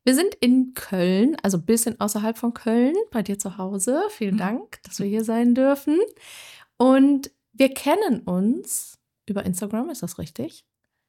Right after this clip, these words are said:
Speaker 2: Ja, und dann haben wir
Speaker 1: Irgendwie
Speaker 2: auch
Speaker 1: schon.
Speaker 2: uns auf der,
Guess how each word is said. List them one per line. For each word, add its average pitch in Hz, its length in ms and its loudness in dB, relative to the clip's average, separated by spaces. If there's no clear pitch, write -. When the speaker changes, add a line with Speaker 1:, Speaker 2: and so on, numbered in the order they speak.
Speaker 2:
Ja, 175 400 -6
und 214 80 -6
dann 185 180 -6
haben 196 140 -6
wir 190 80 -4
Speaker 1:
Irgendwie 214 120 -6
Speaker 2:
auch 196 40 -8
Speaker 1:
schon. 196 140 -8
Speaker 2:
uns - 360 -16
auf 180 280 -8
der, 170 600 -12